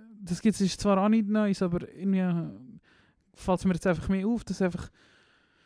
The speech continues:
so, so, <laughs> manchmal findet, offenbar findet viele Leute, also das kennst du schon lange, seit es so Trash-T V und so gibt, oder es hat, keine Ahnung, mit diesen Richtershows und so angefangen.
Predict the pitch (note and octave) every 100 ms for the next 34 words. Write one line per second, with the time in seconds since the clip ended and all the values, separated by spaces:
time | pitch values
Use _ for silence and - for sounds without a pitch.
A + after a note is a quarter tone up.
0 | _ - - G#3 F3+ C#3+ - - G#3 F#3+
1 | E3+ - _ - - - - - - -
2 | - - G3 - - G#3 - - G2+ -
3 | A#3+ C4 C4 C4+ B3 G#3 - _ _ _
4 | A3 A#3 A3+ A3 G#3+ F#3+ - A3+ A#3 G#3+
5 | G#3+ G#3 - F3+ F3 E3+ G#3 G3 F3+ F3+
6 | F#3 F3 F3 E3 - F3+ F3 G3 F3 F3+
7 | F3 E3+ E3 C#3+ D3 E3 D3+ - C#3 C#3
8 | B2+ C#3+ D#3+ E3 D3+ D3+ - - - C#3+
9 | D3 C#3+ D3 C3+ - C#3+ C#3